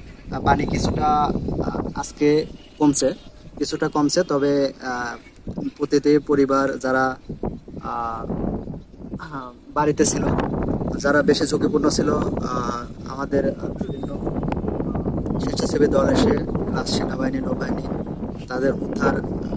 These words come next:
উদ্ধার করছে। উদ্ধার করার পর এখনো উদ্ধার কাজ চলমান আছে।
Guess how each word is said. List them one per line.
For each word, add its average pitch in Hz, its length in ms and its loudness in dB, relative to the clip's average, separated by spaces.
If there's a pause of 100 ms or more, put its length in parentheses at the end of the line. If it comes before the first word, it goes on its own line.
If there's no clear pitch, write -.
(840)
উদ্ধার - 240 0
করছে। - 320 2 (280)
উদ্ধার - 460 0
করার - 180 2
পর - 140 -2
এখনো - 340 -2
উদ্ধার 156 260 -2
কাজ 160 220 -4
চলমান 147 360 -2
আছে। - 240 -2